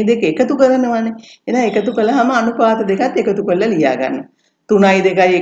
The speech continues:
තුනයි, සොරි. තුනයි පහයි එකතු කළාම අටයි. දෙකයි දෙකයි එකතු කළාම හතරයි. හරිනේ. මේ තුනයි පහයි එකතු කළාම අටයි. දෙකයි දෙකයි එකතු කළාම මෙතන හතරයි. එතකොට දැන්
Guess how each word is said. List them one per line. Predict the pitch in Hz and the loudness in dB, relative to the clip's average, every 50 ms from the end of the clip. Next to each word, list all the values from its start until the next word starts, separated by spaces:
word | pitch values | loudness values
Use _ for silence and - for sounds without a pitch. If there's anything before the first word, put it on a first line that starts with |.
| - - - 170 165 | -4 -6 -8 -8 -4
තුනයි, | 226 185 180 180 175 170 170 165 | -2 -2 0 2 2 2 0 0
සොරි. | - - 151 156 143 135 - - _ _ _ _ _ _ - | -2 -4 -4 -2 -4 -6 -8 -12 _ _ _ _ _ _ -4
තුනයි | - 202 202 196 202 202 196 196 190 - - - - - - _ _ _ _ _ _ _ | -2 0 2 4 2 2 2 0 -2 -4 -8 -14 -18 -20 -20 _ _ _ _ _ _ _
පහයි | 202 180 208 214 190 202 208 202 | -2 0 0 0 0 2 2 2
එකතු | 202 - 208 202 208 208 | 2 2 0 -2 -2 -2
කළාම | - 208 202 190 226 247 247 214 202 196 180 - - 156 156 | 0 0 0 2 2 0 0 0 0 -2 -2 -2 -2 -2 -4
අටයි. | 156 - - 190 175 175 190 220 294 320 - - - _ _ _ _ _ _ _ _ _ - | -4 -4 -2 0 0 0 2 0 -2 -2 -6 -10 -16 _ _ _ _ _ _ _ _ _ -2
දෙකයි | 175 185 185 180 233 226 220 220 | 0 0 0 2 2 2 2 2
දෙකයි | 190 220 226 220 214 208 208 | 2 0 0 0 2 2 2
එකතු | 208 202 190 165 180 | 2 0 -2 -2 -2
කළාම | 180 170 175 - - 214 269 | 0 0 0 0 0 0 0
හතරයි. | 320 311 202 160 - 147 139 - - - - - _ _ _ _ _ _ _ - | 0 -2 -2 -4 -4 -6 -6 -8 -8 -10 -12 -16 _ _ _ _ _ _ _ -4
හරිනේ. | 240 254 277 277 262 262 - - - _ _ _ _ _ _ _ _ _ _ | -2 0 2 2 0 0 -4 -8 -14 _ _ _ _ _ _ _ _ _ _
මේ | - 196 247 277 - | -4 -4 -2 -4 -4
තුනයි | - 185 165 165 165 165 | -2 -2 0 2 2 2
පහයි | 160 165 165 160 160 156 | 0 0 0 0 0 0
එකතු | 156 160 165 196 190 | 0 -2 -4 -6 -4
කළාම | 160 143 139 156 143 139 | -4 -4 -4 -4 -4 -4
අටයි. | 135 - 139 - - _ 156 143 147 156 180 254 320 - - - _ _ _ _ _ _ - | -4 -4 -8 -12 -8 _ -4 -2 -2 0 -2 -2 -4 -6 -10 -16 _ _ _ _ _ _ -6
දෙකයි | 175 175 175 196 185 175 | -4 -2 0 0 2 2
දෙකයි | 170 170 - 180 165 170 | 0 0 0 0 0 0
එකතු | 170 165 - 160 | -2 -4 -4 -2
කළාම | 156 156 151 196 165 165 196 220 | -2 -2 0 0 0 0 -2 -2
මෙතන | 208 175 160 - 180 - 466 - - _ _ _ - | -4 -4 -4 -4 -6 -6 -8 -8 -12 _ _ _ -6
හතරයි. | 247 - - - 170 151 135 135 123 - - _ - - - _ _ - - | -6 -6 -4 -4 -4 -4 -4 -6 -8 -10 -16 _ -20 -20 -20 _ _ -4 -2
එතකොට | 196 196 - 427 415 403 233 - - | -2 0 0 0 0 0 0 0 0
දැන් | 240 247 262 262 226 | -2 -2 -2 -2 -2